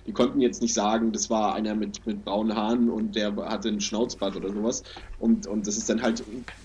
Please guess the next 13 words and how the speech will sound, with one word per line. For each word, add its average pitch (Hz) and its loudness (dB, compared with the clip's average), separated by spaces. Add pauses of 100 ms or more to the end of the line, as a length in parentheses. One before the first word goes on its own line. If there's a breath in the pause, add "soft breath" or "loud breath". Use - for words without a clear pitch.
(200)
vielleicht 117 4
aus 139 2
Sicht 143 2
der 139 4
Erwachsenen 120 0
unglaubwürdig, 117 4
aber 110 2
ich 104 -6
kann's 143 -2
mir 135 2
halt 135 0
nicht 127 -4
vorstellen. 196 -2